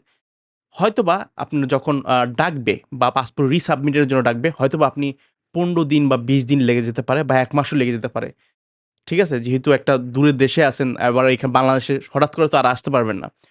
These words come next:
তো তাদের কোয়েশ্চেন থাকে এরক-, এ-, এমন যে, "ভাই, আমার পাসপোর্ট যদি এখন রিসাবমিট করতে বলে, আমি তো দেশের বাইরে আছি, আহ, দুবাইতে আছি বা সাউথ আফ্রিকাতে আছি, তো আমার, আহ, কতদিন সময়ের মধ্যে আবার সেই পাসপোর্ট রিসাবমিটের সময়টা দেবে?"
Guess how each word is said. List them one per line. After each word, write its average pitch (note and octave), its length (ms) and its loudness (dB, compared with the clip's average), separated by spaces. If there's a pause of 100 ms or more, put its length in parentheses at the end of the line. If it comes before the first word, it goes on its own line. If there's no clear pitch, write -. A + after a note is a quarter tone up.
(120)
তো E3+ 80 2
তাদের E3+ 260 2
কোয়েশ্চেন F#3 340 2
থাকে F3 280 2
এরক-, C#3 260 0
এ-, C3+ 140 0
এমন C3+ 300 2
যে, B2 280 0
"ভাই, C3 180 -2
আমার B2+ 220 0 (380)
পাসপোর্ট C3+ 400 -2
যদি C3+ 120 0
এখন C3+ 180 0
রিসাবমিট C#3 420 0
করতে E3 200 -4
বলে, E3+ 120 2
আমি C3 140 0
তো C3+ 120 -2
দেশের B2 240 -2
বাইরে C3 320 2
আছি, D3 300 -2 (840)
আহ, A#2 300 0
দুবাইতে C#3 380 2
আছি C#3 220 0
বা B2 120 4
সাউথ B2+ 260 2
আফ্রিকাতে C#3 380 2
আছি, C3 320 0 (420)
তো E3 80 0
আমার, E3 500 0
আহ, B2+ 480 2 (100)
কতদিন F3+ 720 0
সময়ের E3+ 380 2
মধ্যে C#3 480 0 (320)
আবার B2+ 300 2
সেই C3+ 300 0
পাসপোর্ট B2+ 460 -2
রিসাবমিটের B2+ 640 -2 (100)
সময়টা D3 500 0
দেবে?" A2+ 300 -4